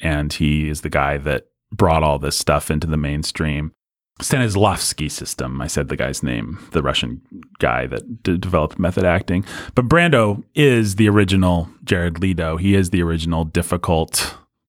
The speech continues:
gets in the press for doing crazy things actor. And he ma-, he made a big splash with the stage production and then the movie of Streetcar Named Desire, Stella, Stella,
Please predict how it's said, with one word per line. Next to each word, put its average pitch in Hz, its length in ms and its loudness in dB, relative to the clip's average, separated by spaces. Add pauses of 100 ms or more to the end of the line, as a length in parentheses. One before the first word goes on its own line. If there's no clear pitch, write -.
(180)
gets 90 200 -2
in 98 100 4
the 90 60 2
press 82 400 0
for - 120 -4
doing 85 300 0
crazy 85 380 0
things 85 680 0 (440)
actor. 82 500 -4 (180)
And 87 400 -2 (600)
he 117 200 0
ma-, 107 160 2
he 113 120 4
made 113 180 4
a 95 40 -2
big 120 260 0
splash 113 480 0
with 107 160 -6
the 98 100 -6
stage 107 340 -2
production 98 420 -2
and 95 140 0
then 95 120 -2
the 92 60 0
movie 98 300 0
of 90 100 -4
Streetcar 95 420 -4
Named 90 200 -2
Desire, 98 500 -2
Stella, 269 680 0
Stella, 277 640 0